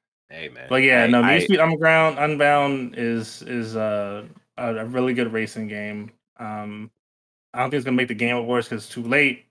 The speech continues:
Speaker 2: but
Speaker 1: Yeah.
Speaker 2: it is, uh, one of the best racing games to get this fall.
Speaker 1: Okay. And then, um, I think in the chat, you had mentioned,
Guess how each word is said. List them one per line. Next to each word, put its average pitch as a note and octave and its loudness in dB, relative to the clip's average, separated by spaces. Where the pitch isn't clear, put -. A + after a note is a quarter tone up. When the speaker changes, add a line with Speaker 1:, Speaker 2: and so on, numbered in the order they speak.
Speaker 2:
but G#2 -4
Speaker 1:
Yeah. C3 -6
Speaker 2:
it B2 -2
is, B2 -2
uh, A2+ -4
one A2+ -2
of A2 -2
the A2 -4
best A2 -4
racing A#2 -6
games G#2+ -6
to A2+ -14
get G#2 -10
this G#2 -16
fall. G#2 -10
Speaker 1:
Okay. C3 -10
And A#2 2
then, A#2+ 4
um, G#2+ 4
I G#2+ 2
think C#3 -2
in A2+ -2
the F#2+ 0
chat, G#2+ 0
you G#2+ 0
had B2 2
mentioned, F#2+ 0